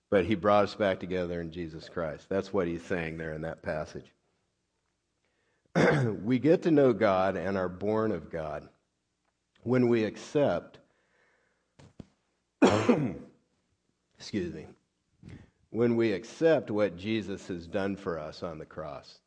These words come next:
That's, that's how we get to know God. That's how we experience his love.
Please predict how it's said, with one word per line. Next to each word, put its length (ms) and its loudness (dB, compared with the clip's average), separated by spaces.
That's, 380 -4
that's 200 -4
how 140 -2
we 160 -4
get 180 -8
to 80 -10
know 180 -6
God. 360 -10
That's 180 -8
how 260 -4
we 220 -6
experience 640 -6
his 200 -10
love. 340 -6